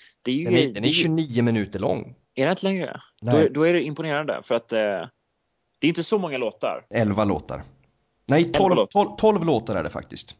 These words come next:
Speaker 1: Ja, det blir det. Tolv låtar för,
Speaker 2: Men,
Speaker 1: eh,
Speaker 2: men
Speaker 1: sen
Speaker 2: alla, alla snittar på
Speaker 1: sen
Speaker 2: ungefär två minuter.
Speaker 1: Ja, och det är väl egentligen en ganska,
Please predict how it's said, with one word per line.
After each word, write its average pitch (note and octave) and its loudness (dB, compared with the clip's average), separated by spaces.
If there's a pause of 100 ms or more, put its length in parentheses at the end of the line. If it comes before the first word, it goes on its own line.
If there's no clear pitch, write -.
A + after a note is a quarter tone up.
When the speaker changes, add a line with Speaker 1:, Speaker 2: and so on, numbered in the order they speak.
Speaker 1:
Ja, C#3 -2
det C#3+ 0
blir A#2+ -2
det. F#2 -4
Tolv D3 0
låtar A2 -2
för, A2+ -4 (400)
Speaker 2:
Men, B2+ 4
Speaker 1:
eh, C#3+ 4
Speaker 2:
men C#3+ 4
Speaker 1:
sen D3+ 4
Speaker 2:
alla, C#3+ 2
alla C#3 2
snittar C3 0
på A#2 2
Speaker 1:
sen B2+ 0
Speaker 2:
ungefär A#2+ 0
två A2 -2
minuter. G2+ -2 (680)
Speaker 1:
Ja, F2 0 (200)
och A#2 0
det A#2+ 2
är A#2+ 4
väl B2+ 2
egentligen A2+ -2
en G#2+ -8
ganska, G2+ -8